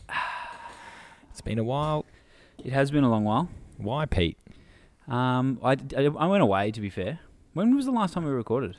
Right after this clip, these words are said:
Speaker 1: About two months ago.
Speaker 2: Yeah, I went away and then I was sick. And then it's one of those habit things.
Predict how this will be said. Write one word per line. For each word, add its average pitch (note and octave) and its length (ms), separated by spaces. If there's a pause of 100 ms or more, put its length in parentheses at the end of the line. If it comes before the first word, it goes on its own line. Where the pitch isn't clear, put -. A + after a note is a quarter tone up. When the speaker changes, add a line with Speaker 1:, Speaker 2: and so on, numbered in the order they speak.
Speaker 1:
About - 380
two A2 200
months G2 300
ago. D#2+ 240
Speaker 2:
Yeah, F2 200
I - 80
went D3+ 120
away A2 220
and A2+ 80
then A#2 60
I A#2 40
was G#2+ 120
sick. - 460
And G2+ 200
then G2 440 (280)
it's - 100
one E3 100
of F#3 40
those F#3 160
habit A2 340
things. - 480